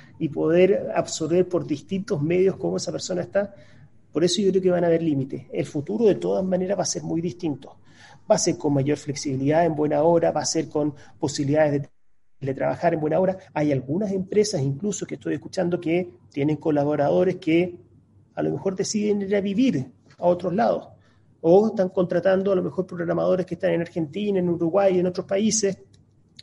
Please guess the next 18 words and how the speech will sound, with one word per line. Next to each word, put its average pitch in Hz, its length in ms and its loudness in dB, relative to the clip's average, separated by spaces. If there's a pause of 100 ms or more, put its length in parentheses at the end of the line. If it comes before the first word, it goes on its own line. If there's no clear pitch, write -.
eh, 160 340 2
y, 190 600 -4
y 180 40 0
cambia 220 420 2
la 180 140 4
lógica 185 580 4
de 165 100 0
lo 165 140 -2
que 175 220 0
es 175 100 -4 (360)
la, 165 560 0
la, 165 140 0
la 160 80 2
infraestructura 147 580 -2
física 190 520 2
de 139 80 0
la 139 60 2
organización. 139 680 -2